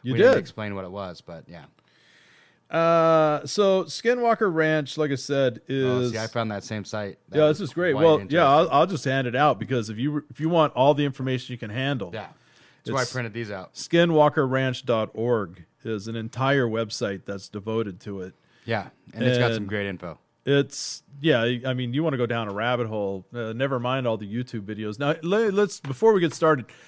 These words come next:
Speaker 1: there was a movie made out of this, uh, uh, these
Speaker 2: Out of
Speaker 1: events that
Speaker 2: this.
Speaker 1: unfolded. And so you have to wade through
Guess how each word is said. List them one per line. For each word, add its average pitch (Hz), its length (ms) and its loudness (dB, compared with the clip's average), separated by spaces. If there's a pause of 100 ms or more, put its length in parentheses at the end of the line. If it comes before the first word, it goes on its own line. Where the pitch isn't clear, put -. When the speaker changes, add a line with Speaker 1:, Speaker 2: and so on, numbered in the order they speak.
(120)
Speaker 1:
there 147 140 4
was 190 300 6
a 220 60 6
movie 180 480 6
made 117 480 -2 (600)
out 139 300 2
of 113 200 -2
this, - 440 -4 (1700)
uh, 151 80 0 (120)
uh, 143 80 -8 (180)
these 139 260 -2
Speaker 2:
Out 131 60 -2
of 143 60 2
Speaker 1:
events 143 240 4
that 143 120 4
Speaker 2:
this. 127 140 2
Speaker 1:
unfolded. 104 580 0 (680)
And 147 240 2
so 156 180 6
you 151 180 4
have 196 140 6
to 202 100 2
wade 170 520 2
through 139 280 -2